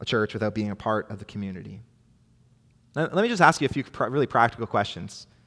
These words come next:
that will maybe gauge, you know, if you're a part of a community of believers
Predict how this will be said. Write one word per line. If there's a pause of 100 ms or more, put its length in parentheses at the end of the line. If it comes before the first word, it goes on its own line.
(300)
that
will
maybe
gauge,
you
know,
if
you're
a
part
of
a
community
of
believers